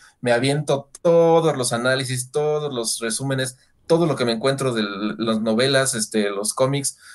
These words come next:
para, em, complementar la historia en esa, este, en esa forma tan rara que tiene de transmedia Disney, donde te,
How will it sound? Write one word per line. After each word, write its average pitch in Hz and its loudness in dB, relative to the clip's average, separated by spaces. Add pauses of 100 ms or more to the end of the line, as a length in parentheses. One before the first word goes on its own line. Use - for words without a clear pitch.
(160)
para, 113 2
em, 120 -2
complementar 113 0
la 110 0
historia 110 2
en 90 -2
esa, 101 0
este, 69 -6 (300)
en 120 -2
esa 123 2
forma 127 2
tan 104 0
rara 117 2
que 110 -10
tiene 113 -4
de 104 -4
transmedia 107 0
Disney, 113 -2
donde 104 -4
te, 104 -8